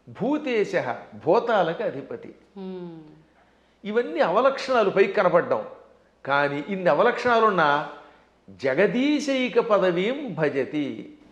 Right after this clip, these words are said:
Speaker 1: అంటే సమస్త లోకాలకి ఈశ్వరుడు అవుతున్నాడు.
Speaker 2: హ్మ్.
Speaker 1: జగదీశ్వరుడు అనగా సమస్త లోకాలకి అధిపతి, చక్రవర్తి.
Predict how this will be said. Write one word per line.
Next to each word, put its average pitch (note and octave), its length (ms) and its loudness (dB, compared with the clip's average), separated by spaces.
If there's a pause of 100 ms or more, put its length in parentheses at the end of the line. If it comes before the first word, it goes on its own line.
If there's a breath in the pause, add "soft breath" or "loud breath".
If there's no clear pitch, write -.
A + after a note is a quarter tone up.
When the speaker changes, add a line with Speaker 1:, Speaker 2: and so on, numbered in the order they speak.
(360)
Speaker 1:
అంటే G#3+ 340 4
సమస్త G3+ 460 0
లోకాలకి F#3+ 680 4
ఈశ్వరుడు G3 720 0
అవుతున్నాడు. A#2+ 680 -4 (220)
Speaker 2:
హ్మ్. E3 360 -12
Speaker 1:
జగదీశ్వరుడు F3 760 2
అనగా C3 560 2 (160)
సమస్త D#3 400 -2
లోకాలకి D#3 580 2
అధిపతి, C3+ 560 -2
చక్రవర్తి. C#3+ 560 -2